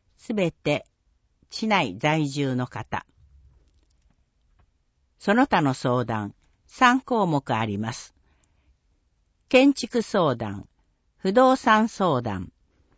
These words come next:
都市計画課。電話、九二一一一四。対象はどなたでも。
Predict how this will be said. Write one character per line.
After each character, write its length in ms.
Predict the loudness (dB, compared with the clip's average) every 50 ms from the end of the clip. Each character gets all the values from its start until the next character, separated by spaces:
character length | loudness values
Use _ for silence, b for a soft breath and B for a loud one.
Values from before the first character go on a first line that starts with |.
| _ _ _ _ _ _ 0
都 100 | 0 2
市 160 | 0 -2 -4
計 240 | 0 2 2 2 2
画 180 | 0 0 0 -2 -4 -16 -6
課。 240 | -2 0 0 0 -2 _ _ _ _ _ _ _ _ _ _ _ _ _ _ _ _ _ _ _ _ -10
電 380 | -4 0 2 2 2 2 2 2
話、 260 | 2 2 2 2 -2 _ _ _ _ _ -10 -4
九 200 | -2 0 0 2
二 400 | 2 2 2 2 2 0 -2 -2 _ -6
一 360 | -6 -4 -2 0 2 2 2 2
一 320 | 0 -2 -2 0 0 0
一 260 | -2 -4 -2 0 2
四。 260 | 2 2 0 -2 -4 _ _ _ _ _ _ _ _ _ _ _ _ _ _ _ _ _ _ _ _ 0
対 240 | 2 4 4 2 0
象 360 | 0 -2 0 0 0 2 2
は 240 | 2 2 2 0 -4 _ _ -6
ど 180 | -2 0 0 0
な 160 | 0 -2 -2
た 160 | -4 -8 -6
で 120 | -4 -4 -6
も。 200 | -6 -8 -10